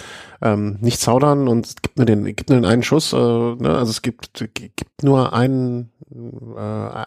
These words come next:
eine Möglichkeit an der Stelle und, äh, ja, ich, ich finde das immer schön. Das, solche Rennen sind immer,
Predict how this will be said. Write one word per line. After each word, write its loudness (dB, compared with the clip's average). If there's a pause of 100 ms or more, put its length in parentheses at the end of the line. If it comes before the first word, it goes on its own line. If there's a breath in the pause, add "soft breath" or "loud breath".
eine 2
Möglichkeit 0
an 2
der 2
Stelle -2
und, -6
äh, -2 (680 loud breath)
ja, 2
ich, -4
ich -6
finde 2
das 0
immer 4
schön. 0
Das, -2
solche 2
Rennen 2
sind -2
immer, 2